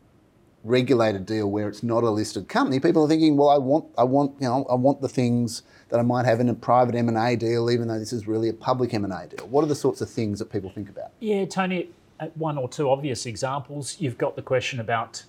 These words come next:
Speaker 2: warranties. Can you get warranties? Another one is, can you get, um,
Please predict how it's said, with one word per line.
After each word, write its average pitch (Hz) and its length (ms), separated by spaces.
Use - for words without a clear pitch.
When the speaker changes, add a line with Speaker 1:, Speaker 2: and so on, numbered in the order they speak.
Speaker 2:
warranties. 117 640
Can 123 180
you 120 80
get 123 200
warranties? 120 800
Another 120 260
one 113 200
is, 104 140
can 120 180
you 113 120
get, 117 360
um, 107 180